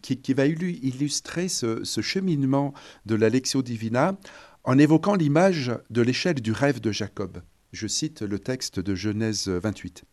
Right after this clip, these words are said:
Il y eut un songe, et voici, une échelle était appuyée sur la terre, et son sommet touchait au ciel. Et voici, les anges de Dieu montaient et descendaient par cette échelle. » Et pour lui, il faut donc, euh, par étapes,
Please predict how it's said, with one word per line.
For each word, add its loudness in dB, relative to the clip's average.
Il -2
y 2
eut 0
un 4
songe, -4
et 6
voici, 2
une 4
échelle 2
était -4
appuyée -2
sur -4
la -4
terre, -2
et 0
son 6
sommet 4
touchait -2
au 2
ciel. -4
Et 4
voici, 0
les 0
anges 0
de 0
Dieu 0
montaient -2
et -2
descendaient -4
par -10
cette -8
échelle. » -10
Et 4
pour 0
lui, -2
il 0
faut 0
donc, -4
euh, 0
par -2
étapes, -4